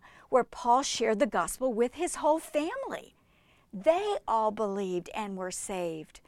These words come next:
The jailer was filled with joy because he now knew Jesus and could know joy.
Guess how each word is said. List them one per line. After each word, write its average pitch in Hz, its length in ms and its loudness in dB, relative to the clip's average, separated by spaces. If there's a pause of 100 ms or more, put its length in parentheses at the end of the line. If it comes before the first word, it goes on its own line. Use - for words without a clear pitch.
(420)
The 247 100 6
jailer 294 640 2
was 240 260 -2
filled 359 520 0
with 247 260 -2
joy 202 340 -2 (320)
because 277 420 -6
he 285 200 -4
now 240 380 -2
knew 214 400 -4
Jesus 269 680 -4 (500)
and 240 220 -6
could 220 160 -8
know 185 380 -8
joy. - 380 -14